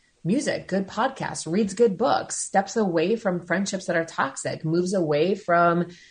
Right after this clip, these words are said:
family or friends that, that aren't supportive or toxic. Like, I'm willing to put up boundaries. I'm willing to be the person that says, "My health and happiness, the happiness of this household, right? The health of even my finances and paying off debt and setting up savings, like, this matters.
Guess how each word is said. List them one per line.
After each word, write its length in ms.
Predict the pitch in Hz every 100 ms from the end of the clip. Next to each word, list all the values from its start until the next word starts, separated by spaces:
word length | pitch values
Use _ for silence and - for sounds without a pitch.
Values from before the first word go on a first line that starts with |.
| _
family 340 | - 170 202 208
or 80 | 208
friends 440 | 208 185 214 202
that, 460 | 190 190 190 185 185
that 140 | 190 -
aren't 240 | 208 330
supportive 420 | - _ 151 135
or 100 | 135
toxic. 400 | 135 151 - 156
Like, 160 | 156 151
I'm 180 | 165 233
willing 260 | 214 240 233
to 40 |
put 140 | 180 185
up 160 | -
boundaries. 500 | 143 185 214 156 139
I'm 100 | 151
willing 220 | 151 170
to 60 | 190
be 160 | 156 180
the 80 |
person 320 | 233 151 147 147
that 160 | -
says, 340 | 156 147 147 147 - _ -
"My 160 | 170
health 220 | 220 269
and 100 | 175
happiness, 500 | 151 156 160 147 143
the 60 | 147
happiness 420 | 143 175 165 151
of 220 | 143 135
this 240 | 131 175 -
household, 760 | - 107 - 135 90 117 190 202 _ _ _ -
right? 320 | 175 196 233
The 80 | 160
health 400 | 151 165 190 -
of 260 | 160 156
even 260 | 151 165 175
my 140 | 156 139
finances 600 | - 185 214 165 156 147
and 120 | 139
paying 220 | 160 170
off 180 | 165 151
debt 280 | 139 165 175
and 100 | 147
setting 240 | 160 170
up 80 | -
savings, 320 | - 208 190
like, 160 | 156 143
this 460 | 139 165 214 220
matters. 760 | 147 139 185 185 - - -